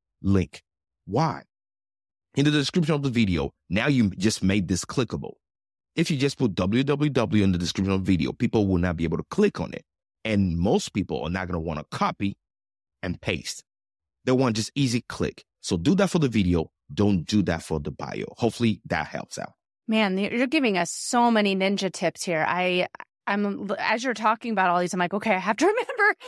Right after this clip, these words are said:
Speaker 2: to go in and check this. I have to remember to go in and check this." And I can't even imagine what everything that's in your book here, J P. So be sure,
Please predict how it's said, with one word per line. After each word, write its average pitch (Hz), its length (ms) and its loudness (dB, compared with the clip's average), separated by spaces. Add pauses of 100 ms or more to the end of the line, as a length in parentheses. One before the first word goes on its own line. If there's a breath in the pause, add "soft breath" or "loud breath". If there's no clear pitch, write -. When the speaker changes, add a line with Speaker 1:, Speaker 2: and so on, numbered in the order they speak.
(140 loud breath)
Speaker 2:
to 277 100 2
go 233 240 4
in 240 140 2
and 220 340 -2 (140)
check 226 260 0
this. 190 220 0
I 196 60 -4
have 214 180 -2
to 254 80 -2
remember 233 240 4
to 226 80 0
go 214 160 4
in 214 80 4
and 202 100 0
check 202 220 0
this." 202 260 -2
And 185 140 0 (640)
I 233 100 -2
can't 277 320 -4
even 226 160 -4
imagine 202 380 2
what 180 80 4
everything 175 260 0
that's 165 180 0
in 185 120 2
your 165 100 0
book 180 220 0
here, 165 180 -2
J 160 220 -2
P. 151 220 -6
So 160 300 -2
be 208 280 -2
sure, 233 420 2